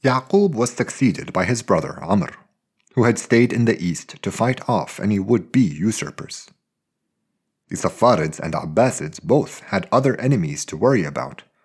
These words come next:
so Amr and Talha concluded a quick truce shortly after Yaqub's death in eight seventy-nine. This allowed the Caliphate to focus on the disastrous rebellion raging in Iraq,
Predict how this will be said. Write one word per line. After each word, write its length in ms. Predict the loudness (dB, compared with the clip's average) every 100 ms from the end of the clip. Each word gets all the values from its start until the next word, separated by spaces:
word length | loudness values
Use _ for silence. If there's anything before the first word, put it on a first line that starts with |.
| _ _ _
so 220 | 0 0
Amr 280 | 4 4 4
and 220 | 0 -2
Talha 400 | 0 0 0 -6
concluded 580 | -4 -4 0 2 2 0
a 80 | -6
quick 340 | -4 -2 -2
truce 500 | -2 0 0 0 -14 -10
shortly 500 | 0 0 2 -2 -2
after 440 | -4 -4 -6 -2
Yaqub's 640 | 0 0 -2 -2 -2 -2 0
death 340 | 0 0 -8
in 120 | -6 -6
eight 200 | -6 -8
seventy-nine. 720 | -12 -12 -10 -6 -4 -6 -10 _ _ _ _ _ _ _ _ _ _ _ _ _ _
This 140 | -2 2
allowed 260 | 4 4
the 80 | 2
Caliphate 500 | 0 0 0 -6 -8
to 60 | -2
focus 440 | 0 0 -4 -8
on 140 | -4
the 140 | -2 -2
disastrous 760 | -4 -2 0 0 -2 -6 -8
rebellion 540 | -6 -4 -4 -4 -6 -4
raging 420 | 0 0 0 -8
in 80 | -8
Iraq, 440 | -4 -2 -2 -4